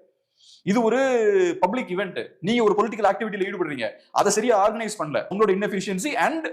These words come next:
the inefficiency of the government ரெண்டும் சேர்ந்து பெரிய ஒரு மிஸ்டேக்ல கொண்டு போய் விட்டுருக்கு. அப்ப நீங்க பப்ளிக் கிட்ட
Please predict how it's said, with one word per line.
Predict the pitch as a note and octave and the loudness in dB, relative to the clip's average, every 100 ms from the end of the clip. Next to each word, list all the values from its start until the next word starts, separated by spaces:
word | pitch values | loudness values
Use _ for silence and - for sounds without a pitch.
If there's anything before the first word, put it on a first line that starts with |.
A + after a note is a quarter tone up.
| - | -4
the | G#3 | -2
inefficiency | A3+ A3 G3+ G3 G3+ | -2 -4 -2 -2 0
of | F#3+ | 0
the | E3 | 2
government | D3+ F3 C3 - _ - | 0 0 -6 -12 _ 0
ரெண்டும் | A#3 C#4+ A#3 | 2 2 0
சேர்ந்து | A3+ B3 | 0 0
பெரிய | G3 G#3+ | -2 0
ஒரு | F#3 | 0
மிஸ்டேக்ல | E3+ G#3 F3 G3 G3 F3 D3+ B2+ | 0 0 0 2 2 2 -2 -2
கொண்டு | F3+ | -2
போய் | F#3 | -2
விட்டுருக்கு. | D3 C#3+ - _ _ _ | -2 -4 -10 _ _ _
அப்ப | D#3+ F3 D4 D#4+ D4 - D3 F3+ | 0 2 2 2 2 -4 -10 -4
நீங்க | D#4 D4+ G#3+ G#3 C#4 B3+ - | -4 0 2 2 2 -4 -2
பப்ளிக் | G3 D#4+ D#4 | 0 0 2
கிட்ட | C#4 | 2